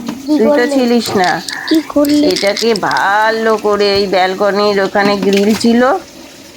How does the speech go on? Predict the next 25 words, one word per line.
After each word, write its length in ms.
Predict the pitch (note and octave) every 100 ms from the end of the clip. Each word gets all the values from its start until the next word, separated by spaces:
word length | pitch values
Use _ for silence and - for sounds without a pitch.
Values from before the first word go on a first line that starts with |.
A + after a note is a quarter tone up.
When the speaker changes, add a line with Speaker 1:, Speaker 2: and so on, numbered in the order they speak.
| - -
Speaker 2:
এ, 120 | F#3 G3 -
এ 100 | G3+ G#3
প্রান্ত 340 | G#3+ G#3 G#3
থেকে 240 | G3+ G#3 G#3+
ও 80 | G3
প্রান্ত 380 | G3+ G3+ G3+ G#3+ G#3+ F#3
দড়ি 400 | F#3+ G3+ G#3+ G#3+ F3+
দিয়ে 400 | G3 G#3+ A#3 C4+ C#4
ঝুলিয়ে 440 | G3 G3+ F#3+ A3 C#4 A#4 - - - - -
আটকে 260 | F3 - F3
রাখলাম। 360 | E3+ E3+ D#3+ D#3+
জল 360 | E3+ G3 G3 G3+ G3+ - - - -
মনে 320 | G3+ G#3 G#3+
হয় 260 | A3 G#3+ A3 - - - - -
দশ 300 | F#3 G#3 G#3 G3
পনেরো 340 | A3 A3 A3+
দিন 180 | G#3+ A3+ A3+
ধরে 240 | G#3+ A3 A3
জল 260 | G#3 G3 G3+
ঝরে, 340 | G3+ G3+ G#3 G#3
ঝরে, 280 | G3+ G3+ G#3
ঝরে, 260 | G3+ G3 G3
ঝরে 240 | G#3 G#3 D4
তারপর 360 | A3+ D#3+ - E3+
শুকোলো। 520 | E3+ D#3+ E3+ E3